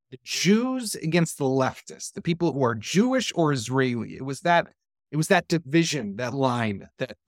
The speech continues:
his old-time veteran political consultant, uh, Arthur Finkelstein came up with. But it was that "Peres will divide Jerusalem." Now, what's he talking about? "I'm the only one who will prevent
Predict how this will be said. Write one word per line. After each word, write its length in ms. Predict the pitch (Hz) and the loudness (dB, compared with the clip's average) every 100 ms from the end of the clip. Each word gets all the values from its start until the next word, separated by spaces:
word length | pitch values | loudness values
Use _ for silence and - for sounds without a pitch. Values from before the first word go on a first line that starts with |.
| - | -8
his 200 | 131 123 - | -6 -4 4
old-time 800 | 165 156 143 - 143 139 131 117 | 4 4 0 0 2 4 2 2
veteran 560 | 139 135 135 127 123 - | 2 2 2 0 -2 -6
political 400 | 135 127 - 117 | -6 -6 -6 -10
consultant, 800 | - 113 - 127 - 123 113 104 120 | -10 -8 -2 -2 -2 -8 -8 -6 0
uh, 40 | |
Arthur 360 | 113 139 131 123 | 2 2 2 0
Finkelstein 600 | - 131 117 - 107 92 | -2 -4 -6 -8 -10 -10
came 240 | - 95 | -10 -10
up 120 | 87 85 | -10 -12
with. 200 | 85 - | -18 -2
But 100 | 175 | 0
it 40 | |
was 100 | 170 | 2
that 160 | 170 - _ _ | 0 -2 _ _
"Peres 340 | - 254 240 196 | 4 6 6 4
will 120 | 185 | 0
divide 380 | 165 156 143 139 | 2 2 0 -2
Jerusalem." 440 | 120 110 - - _ _ _ _ _ | -8 -10 -12 -16 _ _ _ _ _
Now, 360 | 151 185 254 233 | 4 6 6 6
what's 220 | 202 - | 4 2
he 100 | 190 | -2
talking 340 | 151 123 139 | 0 -2 -2
about? 240 | 127 151 - | -6 -6 -4
"I'm 240 | 175 214 233 | 0 0 0
the 80 | 208 - | -2 0
only 460 | 202 240 247 247 | 2 2 0 0
one 640 | 190 160 170 156 117 117 - _ - | 0 0 -2 -2 -4 -10 -16 _ -4
who 100 | 165 | 0
will 320 | 156 151 - _ _ _ _ _ - | 2 2 0 _ _ _ _ _ -6
prevent 640 | 160 135 120 160 180 185 | -4 -4 -2 2 2 0